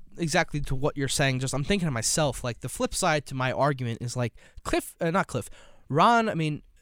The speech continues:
say what you want, if it was lucky or not, he already hit the big shot against Purdue. I would have been, see, here's the thing. I would have been furious if Baker was the one shooting that ball. Because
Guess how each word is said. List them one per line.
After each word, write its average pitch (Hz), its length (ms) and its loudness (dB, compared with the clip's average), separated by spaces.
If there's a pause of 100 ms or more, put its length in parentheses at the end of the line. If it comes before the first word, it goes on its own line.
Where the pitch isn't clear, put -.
(140)
say - 180 0
what 170 200 2
you 139 60 -2
want, 135 320 2 (280)
if - 160 -8
it - 80 -8
was 131 160 -8
lucky 139 260 -2
or 117 40 -4
not, 107 180 -4
he 196 120 -2
already 202 200 2
hit 160 160 2
the 120 60 -2
big 131 220 -2
shot 123 220 0
against 117 280 -6
Purdue. 131 560 -2 (1800)
I 170 100 10
would 233 180 6
have 214 100 0
been, 202 180 4 (120)
see, 175 140 -2
here's 220 180 2
the 185 60 0
thing. 147 140 -4 (200)
I 180 100 10
would 233 160 6
have 190 100 2
been 151 140 -6
furious 151 560 0
if 127 160 -6
Baker 139 300 -2
was 117 120 -8
the 120 60 -12
one 113 140 -8
shooting 110 280 -8
that 104 160 -8
ball. 104 220 -6 (1080)
Because 151 420 2